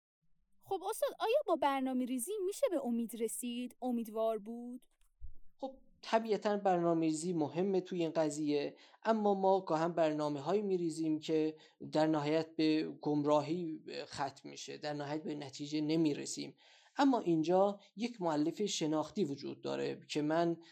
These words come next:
Speaker 2: می‌گم بقایای شناختی انسان. این مؤلفهٔ امید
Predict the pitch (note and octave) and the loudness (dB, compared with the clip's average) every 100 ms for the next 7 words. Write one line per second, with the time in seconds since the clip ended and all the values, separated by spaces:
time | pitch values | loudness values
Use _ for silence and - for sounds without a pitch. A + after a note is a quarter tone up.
0 | - - C#3+ D#3 E3 - D3+ C#3 C#3+ C#3 | -12 -4 2 2 2 0 -2 0 -2 -2
1 | D3+ E3 E3+ D#3+ - C#3+ C#3+ - F3 D3 | 2 2 2 0 -2 -4 -6 -4 -2 -2
2 | C#3+ - E3 C3+ - _ _ _ A#3 D4+ | -4 -2 -2 -4 -12 _ _ _ 2 4
3 | C#4+ - G3 E3+ E3 E3 E3+ D#3+ D#3+ - | 4 0 4 4 4 2 2 2 2 0
4 | E3+ D#3+ G3 A3+ G#3+ B3+ | 2 4 4 0 -4 -6